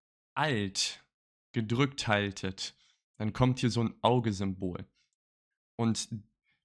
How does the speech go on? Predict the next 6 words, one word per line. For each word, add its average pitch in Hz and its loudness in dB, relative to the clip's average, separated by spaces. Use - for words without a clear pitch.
wenn 123 6
ihr 117 4
dann 120 2
mit 113 2
der 113 6
Maus, 117 2